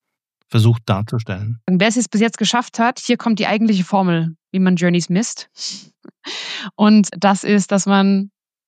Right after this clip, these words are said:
Speaker 2: für die Journey bestimmt, ganz spezifisch, ganz spezifisch, was ist der Erfolg fürs Unternehmen und für den Kunden von der Journey. Für den Kunden zum Beispiel, ich habe ein Konto eröffnet und kann das jetzt benutzen.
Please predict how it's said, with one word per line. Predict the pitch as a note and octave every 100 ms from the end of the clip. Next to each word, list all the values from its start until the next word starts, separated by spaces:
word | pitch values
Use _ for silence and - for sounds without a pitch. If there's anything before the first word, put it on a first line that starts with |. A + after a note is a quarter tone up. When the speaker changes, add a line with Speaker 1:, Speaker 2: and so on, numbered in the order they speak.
| _
Speaker 2:
für | -
die | G3
Journey | F3+ G3+ G#3+
bestimmt, | G#3 F#3+ - A3 F#3+
ganz | G#3 C4+
spezifisch, | - A#3+ B3 - C#3+ - - _ -
ganz | E3+ G#3+
spezifisch, | - G#3 - E3+ - C#3+ - _ -
was | F3+ A3+ F3 _
ist | F#3 F#3 - -
der | E3+
Erfolg | - D#3+ F3 D3 D3 _ _ _
fürs | - F3 E3
Unternehmen | D#3+ D#3+ F3 F#3
und | E3+
für |
den | D#3+ E3
Kunden | - D#3 D3
von | D#3
der | C#3+
Journey. | - D3 C3+ D3+ _ _ _ _ _ _ _
Für | E3+ F3
den | D#3+
Kunden | A3+ B3
zum | A3
Beispiel, | A3 A#3 -
ich | G3+ F#3
habe | F3+
ein | F3+
Konto | G#3+ G#3+
eröffnet | B3 A#3+ B3+ F4 -
und | G3 F#3+
kann | - F#3+
das | F#3
jetzt | G3 -
benutzen. | F#3 G#3+ C4